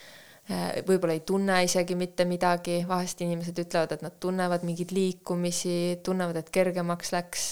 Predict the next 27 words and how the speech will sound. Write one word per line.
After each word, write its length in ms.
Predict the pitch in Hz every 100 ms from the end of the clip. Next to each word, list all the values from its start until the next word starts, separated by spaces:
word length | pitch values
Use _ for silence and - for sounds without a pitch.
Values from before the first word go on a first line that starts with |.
| 180
või, 360 | 170 165 175 175 - - - - -
või 140 | 170
midagi, 380 | 175 175 170 170
aga 220 | - 170
kui 120 | 170
nad, 260 | 180 175 175
äh, 360 | 165 170 175 175 175
tõusevad 440 | - 214 220 185 -
püsti, 800 | - 240 - - - 170 165 160 160 - - - _
siis, 380 | - 180 - -
äh, 320 | 180 165 160 -
midagi 400 | 196 196 180 165
on 100 | 160
nagu 160 | 160 175
muutunud. 720 | 202 170 175 - 135 147 - - _
Äh, 460 | 175 170 165 160 156
närvisüsteem 880 | 190 220 233 208 175 - 202 196 196
kindlasti 460 | 196 196 190 - 190
rahuneb, 560 | 190 196 196 190 185 - - _ -
äh, 680 | 180 175 180 90 - - 190 - - - - - - - _ _ _
ja 320 | 190 185 180 180 180 175 175 175 175 - _ _ _ _ _ - - -
saab 220 | 196 185
integreerida 720 | 190 190 180 202 196 175 175
igasuguseid 640 | 175 175 180 175 170 175 180
asju 320 | 190 - 185
ära, 140 | 175
mis 160 | 165 170